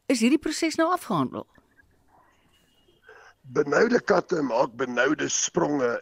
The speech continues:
Speaker 2: en ek is glad nie oortuig dat die minister of die departement van korrektiewe dienste het voldoen aan die hofbevel nie.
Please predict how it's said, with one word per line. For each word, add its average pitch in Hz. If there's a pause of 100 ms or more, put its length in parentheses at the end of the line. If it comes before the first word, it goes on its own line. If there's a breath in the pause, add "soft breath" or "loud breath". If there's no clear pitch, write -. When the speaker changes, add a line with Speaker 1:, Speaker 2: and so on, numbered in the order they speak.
Speaker 2:
en 143
ek 190
is 175
glad 190
nie 151
oortuig 117 (400 loud breath)
dat 156
die 156
minister 147
of 170
die 190
departement -
van 135
korrektiewe 139
dienste 127
het -
voldoen 147
aan 147
die 127
hofbevel 139
nie. 180